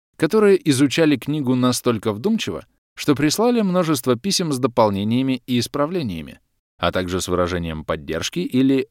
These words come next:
несогласия. И то, и другое для меня одинаково ценно. Я надеюсь, что философы от мира сего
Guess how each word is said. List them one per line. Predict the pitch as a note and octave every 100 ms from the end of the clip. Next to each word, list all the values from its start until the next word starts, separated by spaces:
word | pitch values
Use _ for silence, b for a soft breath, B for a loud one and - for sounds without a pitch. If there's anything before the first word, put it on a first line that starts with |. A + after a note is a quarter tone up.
| -
несогласия. | G#2 F2+ - G#2 E2+ - - - _ _ _ _ _ _
И | B2+
то, | - F#2+
и |
другое | E2 F2 D#2+ D#3+ G2+
для | F2
меня | F2 G#2+ A2+ -
одинаково | A#2+ A2 G2 F2+ F#2+ G2+
ценно. | - F#2+ D2+ A1+ - _ _ _ _ _ -
Я | G2+
надеюсь, | A2 A2 A2+ A#2 G#2 -
что | - A2+ F#2+
философы | G2+ G2 F#2 F2 -
от | F2+
мира | F3 G#3
сего | - F2+ D2+